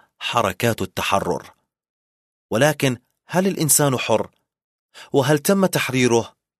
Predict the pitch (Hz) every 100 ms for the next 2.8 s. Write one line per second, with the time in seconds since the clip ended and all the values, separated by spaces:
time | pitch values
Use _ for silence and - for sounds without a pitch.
0 | _ 143 139 78 - - 113 - 143 117
1 | 117 113 - _ - 98 143 147 113 113
2 | 104 95 - 92 98 80 82 -